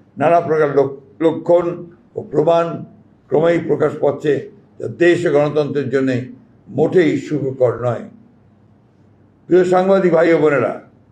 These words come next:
জাতীয় ঐক্যমত্য কমিশন কর্তৃক প্রেরিত স্পিড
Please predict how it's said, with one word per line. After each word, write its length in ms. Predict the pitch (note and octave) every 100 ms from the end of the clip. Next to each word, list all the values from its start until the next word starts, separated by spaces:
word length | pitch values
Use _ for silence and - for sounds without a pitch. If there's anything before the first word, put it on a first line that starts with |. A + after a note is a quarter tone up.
| _ _ _ -
জাতীয় 380 | D3 D#3+ F3 F#3+
ঐক্যমত্য 600 | F3 - F#3+ F#3+ F#3+ F#3+
কমিশন 680 | F3+ E3 D3+ E3+ E3+ D3 - - _ _
কর্তৃক 460 | - D#3+ D#3+ E3+ -
প্রেরিত 300 | D#3+ D#3 D#3
স্পিড 600 | D3+ D3 - - E3 C3+